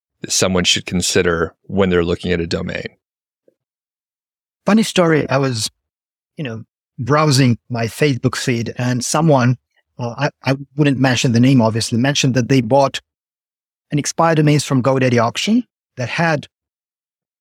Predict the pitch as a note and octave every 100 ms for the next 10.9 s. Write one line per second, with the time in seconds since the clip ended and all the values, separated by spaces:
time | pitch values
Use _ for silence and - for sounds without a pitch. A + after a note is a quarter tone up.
0 | _ - G3+ - F#3+ F3 E3+ C#3+ E3 D3
1 | D3+ B2+ C3+ - D3 C3+ - A3 - F3+
2 | D#3+ D#3 - E3 F#3+ - D3+ C#3 D3 C#3
3 | B2 C#3+ C3+ A#2+ D3+ C#3 - - _ _
4 | _ - C3 C3 B2+ D#3+ C3 E3+ E3 -
5 | C#3+ B2+ C3 - C#3 C#3 B2+ C3 - A2
6 | B2 A2+ G#2+ F#2 A2 G2+ A#2 - A#3+ A#2+
7 | F3+ F3+ D#3 D3+ E3 D#3+ D3 D#3+ E3+ D#3
8 | C#3 - A#2 F3 G#3+ - - _ _ -
9 | E3 D#3+ D#3+ B2+ F#3 F3+ A#3 - C#3+ -
10 | E3+ D3 B2 A2 C#3 C3+ B2+ E3 D3+